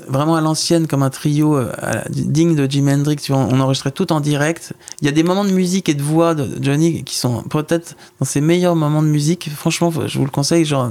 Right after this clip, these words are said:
un morceau comme Guitar Hero. Il y a des, quand ça envoie, putain, c'est un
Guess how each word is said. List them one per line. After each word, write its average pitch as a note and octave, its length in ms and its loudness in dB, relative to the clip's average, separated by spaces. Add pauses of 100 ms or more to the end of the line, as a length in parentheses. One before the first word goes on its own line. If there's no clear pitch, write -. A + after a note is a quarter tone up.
un - 100 0
morceau C3 240 -2
comme C#3 160 0
Guitar C#3 340 0
Hero. C#3+ 360 0 (720)
Il - 20 -2
y C3 40 2
a - 20 -4
des, B2+ 160 -2 (180)
quand D3 160 -4
ça C3 200 -2
envoie, C#3+ 420 -2
putain, - 260 -8
c'est - 140 -8
un G#2 100 -4